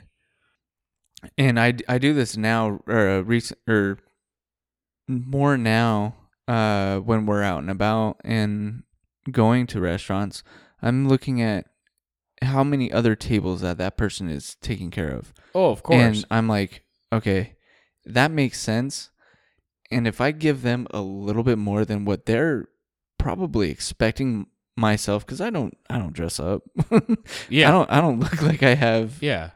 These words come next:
Speaker 1: like, extra money to give or anything like that, but you give 'em, uh, a little bit more than what they were expecting. 'Cause I have seen where, like, I've given, um, cash at times, and I'm like, "No,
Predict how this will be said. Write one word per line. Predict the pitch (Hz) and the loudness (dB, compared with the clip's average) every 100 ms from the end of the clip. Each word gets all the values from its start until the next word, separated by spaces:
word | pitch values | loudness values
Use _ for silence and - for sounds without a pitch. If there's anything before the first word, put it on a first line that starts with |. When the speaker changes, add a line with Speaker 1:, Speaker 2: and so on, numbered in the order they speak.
| - _ _ _ - | -20 _ _ _ 2
Speaker 1:
like, | 131 131 - - _ _ - | 4 4 0 -18 _ _ 0
extra | 120 - 117 | 0 0 0
money | 110 120 | 0 0
to | 107 | -2
give | 104 113 123 | 0 0 2
or | 120 | 2
anything | 113 113 113 110 | 2 -2 -4 -4
like | 107 | -2
that, | 113 135 - | -2 -2 0
but | 123 | -2
you | 107 120 | 0 -4
give | 113 120 123 | 0 0 0
'em, | 123 127 - - - _ - | -4 -8 -14 -20 -20 _ 0
uh, | 120 110 95 95 - | 2 2 0 -2 -2
a | |
little | 123 156 | 0 2
bit | 156 120 | 2 2
more | 131 139 | 2 0
than | 135 | 0
what | 131 135 | -2 0
they | 131 | 0
were | 120 | 0
expecting. | 117 - 113 120 165 220 - _ _ _ _ _ | -2 -4 -6 -4 -6 -6 -8 _ _ _ _ _
'Cause | - 120 | -2 0
I | 147 | 0
have | 180 147 165 | 0 0 -2
seen | - 120 117 117 | -6 -4 -4 -2
where, | 104 113 113 | 0 2 0
like, | 98 113 107 | -2 -4 -2
I've | 110 - - | -6 -6 -4
given, | 117 117 113 - _ _ _ _ _ 123 | -2 -2 -6 -10 _ _ _ _ _ -2
um, | 104 92 95 90 110 _ _ | 0 -2 -4 -6 -12 _ _
cash | - 107 90 98 - - | -4 -2 -2 -4 -8 -8
at | 110 | -8
times, | - 92 95 - _ - _ _ _ _ - | -6 -6 -8 -12 _ -20 _ _ _ _ -6
and | 110 | -4
I'm | 98 | -2
like, | 95 117 | -4 -4
"No, | 110 | -4